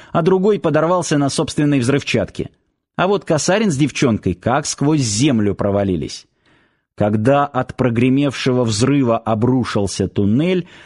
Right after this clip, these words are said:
дрон так и подумал, что их обоих завалило землёй.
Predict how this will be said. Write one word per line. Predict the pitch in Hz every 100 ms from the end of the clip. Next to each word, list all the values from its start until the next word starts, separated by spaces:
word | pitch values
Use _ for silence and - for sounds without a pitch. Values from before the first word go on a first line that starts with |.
| -
дрон | 110 147 185 190
так | - 180 170
и | 175
подумал, | - 170 151 180 127 110 101
что | - 113
их | 120 -
обоих | 127 190 190 127
завалило | 110 120 131 147 127
землёй. | 127 120 98 78